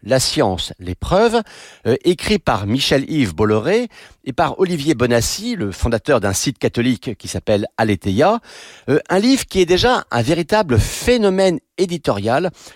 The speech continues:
euh, puisqu'il est en tête des ventes, euh, avec déjà soixante-dix mille exemplaires vendus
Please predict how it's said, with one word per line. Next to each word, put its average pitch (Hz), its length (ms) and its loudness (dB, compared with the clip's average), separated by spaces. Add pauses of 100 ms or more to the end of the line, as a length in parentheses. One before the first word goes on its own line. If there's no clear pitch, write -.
(140)
euh, 107 100 -4
puisqu'il 135 380 0
est 113 100 0
en 85 120 -2 (120)
tête 185 180 0
des 120 160 2
ventes, 185 420 0 (340)
euh, 120 160 2
avec 123 300 0
déjà 139 480 0
soixante-dix 185 760 -2
mille 156 120 0
exemplaires 110 520 -4
vendus 95 460 -6